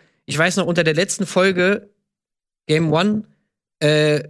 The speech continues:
wie krass das war, diese Kommentare zu lesen. Da sind dir echt die Tränen gekommen, weil du einfach, weil so viele Leute da geschrieben haben, was das für die bedeutet und du denkst, du hast da so in diesem Moment so gemerkt, Alter, so, du machst anscheinend wirklich irgendwas, was, was Gewicht hat und was Leute interessiert. Das war,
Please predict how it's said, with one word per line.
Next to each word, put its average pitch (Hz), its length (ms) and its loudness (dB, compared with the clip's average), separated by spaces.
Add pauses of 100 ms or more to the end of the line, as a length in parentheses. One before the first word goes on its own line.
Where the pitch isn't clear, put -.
wie 156 220 -6
krass - 320 -4
das 175 220 -2
war, 175 120 2
diese 170 200 -6
Kommentare 175 420 -2
zu 151 100 -8
lesen. 131 340 -4
Da 139 120 -2
sind 170 140 -2
dir 175 60 0
echt 180 120 -4
die 180 60 -4
Tränen 202 240 0
gekommen, 139 300 -2
weil 143 120 0
du 151 60 -2
einfach, 165 360 -2 (460)
weil 151 100 0
so 196 160 0
viele 240 200 0
Leute 220 240 2
da 202 100 2
geschrieben 208 400 0
haben, 170 100 0
was 170 140 0
das 175 100 -6
für 180 100 -4
die 170 80 -4
bedeutet 180 340 0
und 160 60 -2
du 151 120 -2
denkst, 165 240 -4
du 165 120 -2
hast 170 220 -4
da 165 120 0
so 165 100 -4
in 151 140 -4
diesem 165 200 -2
Moment 160 240 -2
so 170 80 -4
gemerkt, 156 400 -2 (480)
Alter, - 480 -8 (800)
so, 127 320 -4 (160)
du 156 120 -4
machst 170 260 -2
anscheinend 165 320 -4
wirklich 175 240 -6
irgendwas, 165 500 -4
was, 156 360 -6
was 156 200 -4
Gewicht 156 320 -4
hat 147 180 -4
und 131 320 -6 (440)
was 143 160 -4
Leute 156 220 0
interessiert. 160 440 -2
Das - 140 -6
war, 139 340 -2